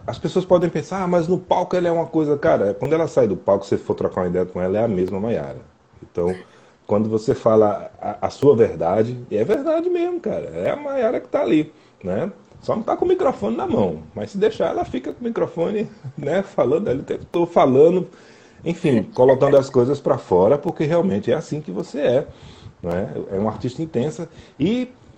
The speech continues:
como eu falei, é, você sempre tá, eu não sei se isso é proposital, aí eu vou perguntar, né? E lembrando, ó,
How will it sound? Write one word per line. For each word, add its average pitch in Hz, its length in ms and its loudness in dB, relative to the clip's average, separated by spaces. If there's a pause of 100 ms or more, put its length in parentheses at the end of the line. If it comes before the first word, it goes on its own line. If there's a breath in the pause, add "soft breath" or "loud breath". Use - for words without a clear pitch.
(160)
como 139 180 0
eu 143 40 2
falei, 120 540 2
é, 127 340 4
você 120 400 -2
sempre 190 360 -4
tá, 143 440 4 (800)
eu 175 80 4
não 208 80 0
sei 214 160 0
se 214 120 -8
isso - 120 0
é 175 60 4
proposital, 131 640 2
aí 143 100 6
eu 143 80 4
vou 135 140 0
perguntar, 110 800 0
né? 98 380 0
E 107 140 -6
lembrando, 139 560 2
ó, 85 200 -2